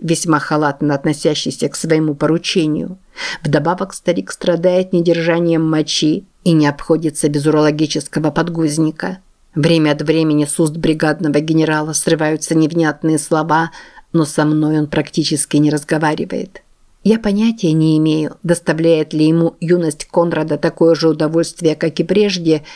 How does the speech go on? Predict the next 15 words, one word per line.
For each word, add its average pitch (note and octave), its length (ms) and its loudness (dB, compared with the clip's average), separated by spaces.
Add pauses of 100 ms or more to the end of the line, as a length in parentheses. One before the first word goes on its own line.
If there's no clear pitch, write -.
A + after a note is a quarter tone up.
или A3+ 200 4
ему F#3+ 240 4
мучительно F#3 600 2
напоминание E3 840 0
о D#3+ 40 2
былых D#3+ 300 2
счастливых E3 680 -2
днях. E3 420 -2 (440)
Возможно, E3+ 680 2
он F#3+ 120 2
даже D#3 280 0
не D3+ 100 4
воспринимает D3+ 840 0
чужие D3+ 440 2
речи D3+ 600 -2